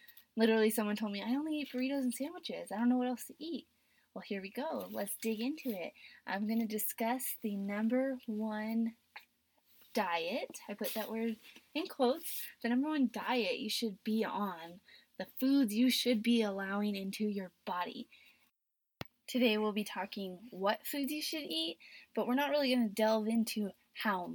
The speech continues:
much you should eat. So let's get going with our moment of encouragement. Today's moment of encouragement comes from this really famous book with multiple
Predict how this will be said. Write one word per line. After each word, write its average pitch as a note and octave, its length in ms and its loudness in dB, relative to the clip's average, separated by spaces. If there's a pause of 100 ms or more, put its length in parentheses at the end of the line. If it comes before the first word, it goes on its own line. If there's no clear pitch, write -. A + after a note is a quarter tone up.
much F#3+ 400 -2
you E3+ 100 -8
should - 280 0
eat. - 400 -12 (440)
So G#3+ 400 4 (500)
let's B3 240 2
get - 220 0
going C4 380 0
with A#3 240 2
our F#3+ 260 -4
moment G3 420 -4
of - 240 -12
encouragement. E3 880 -6 (140)
Today's C4 360 2
moment B3+ 320 4
of B3+ 100 0
encouragement G#3+ 720 0
comes G3+ 300 -6
from G#3 160 -4
this F#3+ 200 -6
really G#3 360 0
famous G3+ 640 -4 (100)
book F3+ 480 -6 (540)
with G#3 160 -4
multiple - 440 4